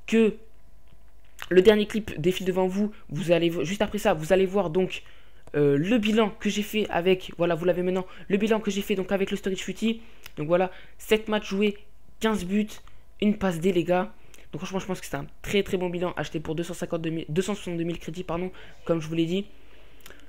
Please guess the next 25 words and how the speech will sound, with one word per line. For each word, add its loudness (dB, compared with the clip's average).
Donc -2
franchement, 0
je -4
pense 0
que -6
c'est -2
un 0
très 2
très -2
bon 2
bilan. 0
Euh, 6
je -4
vous -2
le 0
recommande. 2
Franchement, -4
j'ai, -4
n'hésitez -2
surtout -4
pas 2
à 4
vous -2
le -2
prendre. -2